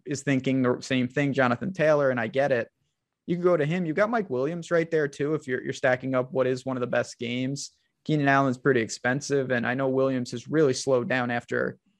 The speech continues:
you know, he had, like, seven touchdowns to start the season, but it's not like he can't return to that type of form.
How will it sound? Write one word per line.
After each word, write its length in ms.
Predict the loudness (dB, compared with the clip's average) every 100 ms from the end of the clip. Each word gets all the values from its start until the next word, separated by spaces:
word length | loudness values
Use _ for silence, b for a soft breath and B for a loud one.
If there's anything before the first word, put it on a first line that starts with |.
| _
you 80 | 0
know, 80 | 2
he 80 |
had, 100 | 2
like, 160 | 2 0
seven 440 | -2 0 0 0
touchdowns 580 | -2 -2 -2 -4 -4 -4
to 100 | -8
start 240 | -2 -2 -2
the 100 | -6
season, 440 | -4 -4 -2 -2
but 280 | 0 0 -2 -10 _ -6
it's 80 |
not 80 | -2
like 140 | 0 0
he 100 | -2
can't 260 | -4 -4
return 400 | -4 -4 -2 -2
to 60 | -2
that 180 | -2 -2
type 180 | -4 -6
of 80 | -8
form. 400 | -6 -4 -4